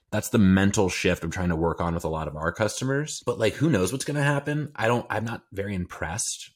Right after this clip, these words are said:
by the search, the generative search experience.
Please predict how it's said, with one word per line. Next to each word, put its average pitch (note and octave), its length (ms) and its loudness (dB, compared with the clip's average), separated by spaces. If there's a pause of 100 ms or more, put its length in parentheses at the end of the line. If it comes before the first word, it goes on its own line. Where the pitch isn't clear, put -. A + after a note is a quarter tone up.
by A#2+ 180 -2
the A#2 140 -4
search, - 440 -4
the A#2 100 0
generative A#2+ 300 2
search A#2+ 200 -4
experience. C3 720 -4